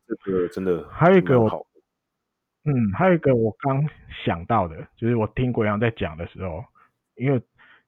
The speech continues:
Speaker 2: 我记得我们之前也有讲，就是感觉他比-，一来是他信任他这些心里想的，就是你是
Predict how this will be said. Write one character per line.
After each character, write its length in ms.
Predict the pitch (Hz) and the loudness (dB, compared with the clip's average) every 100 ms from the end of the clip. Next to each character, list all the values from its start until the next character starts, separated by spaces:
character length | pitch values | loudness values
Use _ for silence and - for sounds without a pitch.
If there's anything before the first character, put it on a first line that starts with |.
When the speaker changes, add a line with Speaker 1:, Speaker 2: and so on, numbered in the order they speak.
| _ | _
Speaker 2:
我 120 | 113 | -4
记 100 | 117 | 2
得 80 | 170 | 4
我 60 | 127 | 4
们 120 | 120 | 2
之 120 | 143 | 2
前 160 | 131 113 | 2 4
也 60 | |
有 120 | 127 | 4
讲， 260 | 110 95 92 | 2 -2 -6
就 120 | - | -6
是 400 | 113 - 113 98 - | -6 -4 -4 -4 -8
感 140 | - 104 | -4 0
觉 100 | 120 | 2
他 100 | 139 | 2
比-， 160 | - - _ | -2 -14 _
一 80 | - | 0
来 180 | 143 113 | 2 2
是 120 | 110 | 0
他 340 | 131 131 117 - - - | 0 2 0 -4 -12 -4
信 220 | 190 139 | 0 2
任 220 | 127 131 117 | 2 2 2
他 160 | 120 | 0
这 100 | 117 | 0
些 480 | 120 120 117 117 131 - _ _ - - | 0 2 4 4 0 -6 _ _ -12 -4
心 180 | 135 | 0
里 160 | 127 113 | 2 0
想 320 | - 107 90 | 0 -2 -4
的， 140 | 87 90 | -6 -8
就 100 | - | -6
是 240 | 107 120 110 | -6 -2 -2
你 140 | 98 | -2
是 160 | 113 | -2